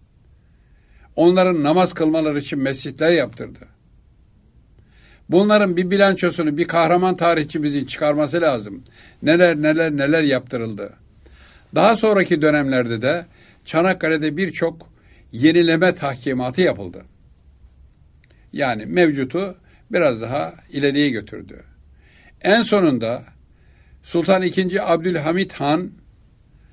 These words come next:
Çanakkale bölgesinde son sistem, o günün Avrupa'sında gelişmekte olan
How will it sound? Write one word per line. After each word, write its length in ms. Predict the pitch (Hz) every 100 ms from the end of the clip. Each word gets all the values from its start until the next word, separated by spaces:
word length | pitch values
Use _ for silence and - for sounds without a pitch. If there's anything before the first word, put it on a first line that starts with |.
| _
Çanakkale 680 | - 160 185 190 165 135 127
bölgesinde 800 | 120 117 117 117 110 120 160 160 - _ _ _ _ _ _ _ - - _ _ _ _ _ _ _ _ _ _ _ _ _
son 440 | - - 180 214
sistem, 640 | 208 156 143 - 147 104 - - _ _
o 160 | 190 185
günün 280 | 170 165
Avrupa'sında 840 | 160 143 151 151 147 143 143 135 135
gelişmekte 640 | 127 135 127 127 123 -
olan 320 | 151 117 131